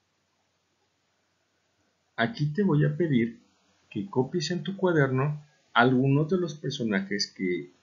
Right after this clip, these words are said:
aparecen en los cuentos. Activity settings.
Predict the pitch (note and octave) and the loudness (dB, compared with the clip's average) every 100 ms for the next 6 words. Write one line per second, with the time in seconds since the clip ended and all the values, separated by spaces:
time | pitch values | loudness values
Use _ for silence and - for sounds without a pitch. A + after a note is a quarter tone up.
0 | _ - - F#2 F#2 - F#2+ G2+ B2 D3 | _ -20 -12 -8 -8 -6 -6 -4 -2 -4
1 | - G#3 G3 - _ _ _ _ _ _ | -2 -2 -2 -6 _ _ _ _ _ _
2 | _ _ _ _ _ _ _ _ _ _ | _ _ _ _ _ _ _ _ _ _
3 | _ _ _ _ _ _ _ _ _ _ | _ _ _ _ _ _ _ _ _ _
4 | _ _ _ _ _ _ _ _ _ _ | _ _ _ _ _ _ _ _ _ _
5 | _ A2+ A2+ D3+ C#3 D3 D3+ D3+ - A#2 | _ -8 -4 -2 0 0 -2 0 0 -2
6 | - E2 - - | -6 -10 -10 -10